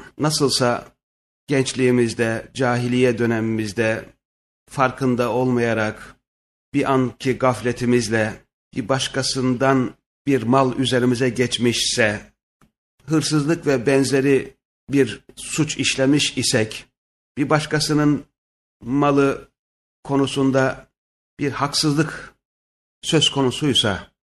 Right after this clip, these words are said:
bu malı nasıl değerlendirmeliyiz ki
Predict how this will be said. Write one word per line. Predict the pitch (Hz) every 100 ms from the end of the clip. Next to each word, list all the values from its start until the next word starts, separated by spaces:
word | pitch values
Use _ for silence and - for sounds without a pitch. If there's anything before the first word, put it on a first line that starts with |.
| _
bu | 175 151
malı | 143 151 156 147 - - _ _ _ _ _
nasıl | 123 170 170 147 101 - _ _ _ _ _ 135
değerlendirmeliyiz | 139 135 135 135 131 131 131 127 170 175 -
ki | 135 147 -